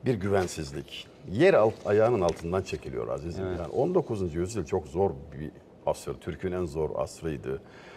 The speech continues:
Speaker 1: İmparatorluk dağılıyor.
Speaker 2: Evet, İlber Ortaylı'nın en uzun asır
Speaker 1: En uzun
Speaker 2: dediği,
Speaker 1: asır
Speaker 2: evet,
Speaker 1: demesi
Speaker 2: en
Speaker 1: ne
Speaker 2: uzun
Speaker 1: kadar
Speaker 2: asır
Speaker 1: haklı.
Speaker 2: gerçekten.
Speaker 1: Yani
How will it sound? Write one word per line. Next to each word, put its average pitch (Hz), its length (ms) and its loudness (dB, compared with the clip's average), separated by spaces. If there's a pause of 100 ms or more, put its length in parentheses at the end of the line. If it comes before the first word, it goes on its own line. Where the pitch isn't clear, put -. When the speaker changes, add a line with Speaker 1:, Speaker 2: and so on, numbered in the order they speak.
(120)
Speaker 1:
İmparatorluk 95 760 4
dağılıyor. 85 420 6
Speaker 2:
Evet, 71 100 4
İlber 104 260 6
Ortaylı'nın 104 460 8 (120)
en 110 120 6
uzun 104 220 4
asır 98 480 0
Speaker 1:
En 80 140 0
uzun 80 240 0
Speaker 2:
dediği, 87 120 2
Speaker 1:
asır 85 180 2
Speaker 2:
evet, - 120 -4
Speaker 1:
demesi 71 240 -2
Speaker 2:
en 87 60 -2
Speaker 1:
ne 85 40 -4
Speaker 2:
uzun 78 140 -4
Speaker 1:
kadar 76 300 -2
Speaker 2:
asır - 20 -
Speaker 1:
haklı. 67 240 -4
Speaker 2:
gerçekten. 65 220 -2
Speaker 1:
Yani 78 160 -4